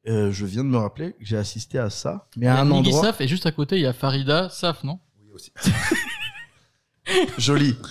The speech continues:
Speaker 3: Beau, magnifique.
Speaker 1: Il fallait
Speaker 3: Attends, je l'enregistre.
Speaker 1: Il fa-
Speaker 3: C'est dans la boîte.
Speaker 1: Il faut, il faut la voir, mais Google pourra te donner beaucoup d'informations <laughs> là-dessus.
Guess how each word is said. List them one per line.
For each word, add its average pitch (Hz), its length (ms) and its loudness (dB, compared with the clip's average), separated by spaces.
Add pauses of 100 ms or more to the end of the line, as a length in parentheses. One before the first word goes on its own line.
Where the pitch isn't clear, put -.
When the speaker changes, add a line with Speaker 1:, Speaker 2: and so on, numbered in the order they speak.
(380)
Speaker 3:
Beau, 127 200 4 (140)
magnifique. 113 340 2
Speaker 1:
Il 135 80 -2
fallait 302 240 2 (240)
Speaker 3:
Attends, 117 240 2
je 110 100 0
l'enregistre. 98 440 -2
Speaker 1:
Il - 80 0
fa- - 300 -4 (560)
Speaker 3:
C'est - 180 0
dans 95 100 4
la 87 100 4
boîte. 85 200 2
Speaker 1:
Il 98 80 0
faut, - 240 -2
il 139 100 2
faut 147 180 2
la 160 120 4
voir, 156 280 4
mais 139 180 4
Google 127 400 0
pourra 123 240 -4
te 120 100 -12
donner 120 260 -2
beaucoup 120 260 -4
d'informations 147 640 2
<laughs> - 40 -6
là-dessus. - 360 -6